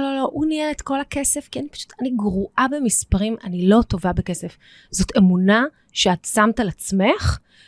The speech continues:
ואין קשר בינה לבין המציאות. כי אם את תחליטי להיות טובה בכסף, תלמדי על כסף,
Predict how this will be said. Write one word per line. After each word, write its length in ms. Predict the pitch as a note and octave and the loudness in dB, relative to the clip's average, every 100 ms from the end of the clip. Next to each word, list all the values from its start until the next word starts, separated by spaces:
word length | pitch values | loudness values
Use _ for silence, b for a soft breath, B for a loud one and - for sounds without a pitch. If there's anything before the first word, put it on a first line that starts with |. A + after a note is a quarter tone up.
| b | b
ואין 320 | F3 - D4 D4+ | 0 4 4 2
קשר 300 | C4 A#3+ B3 | 0 0 0
בינה 260 | G3+ G#3 | 2 0
לבין 180 | G#3+ G3 | -2 -4
המציאות. 460 | G3 F#3 F#3+ E3 - | -6 -6 -6 -6 -6
כי 160 | - - | -6 4
אם 220 | E4+ D4+ - A#3 | 4 4 2 -2
את 100 | - | -2
תחליטי 560 | - - A#3 A#3 G3 - - | -4 0 2 2 0 -8 -2
להיות 220 | G3+ G3 | 0 0
טובה 260 | - E3 F#3+ - | -2 -2 0 0
בכסף, 500 | - F3+ - D3+ - b b - | -2 -4 -4 -8 -16 b b 2
תלמדי 520 | D#4 C4+ B3+ G#3 C4+ | 4 6 4 4 4
על 120 | A#3 | 2
כסף, 480 | - D#3+ B2+ F2 | 0 -4 -4 -6